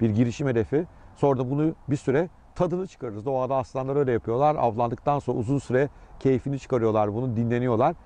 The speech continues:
Bu daha doğru bir yöntem gibi geliyor bana da açıkçası. O yüzden dengesizlik kısa vadede mümkün ve sorun yok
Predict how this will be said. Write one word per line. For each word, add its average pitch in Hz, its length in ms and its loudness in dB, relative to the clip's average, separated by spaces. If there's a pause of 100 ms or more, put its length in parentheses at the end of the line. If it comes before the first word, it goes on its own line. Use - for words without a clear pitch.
(260)
Bu 156 140 2
daha 165 280 0
doğru 151 300 -2
bir 139 40 -8
yöntem 135 420 -6
gibi 123 200 -4
geliyor 117 300 -2
bana 101 120 -4
da 101 40 -2
açıkçası. 98 400 -6
O 160 80 4
yüzden 175 300 0
dengesizlik 156 760 -2 (540)
kısa 185 300 0
vadede 139 520 -2 (320)
mümkün 165 540 0 (100)
ve 147 80 0
sorun 131 340 0
yok 156 200 2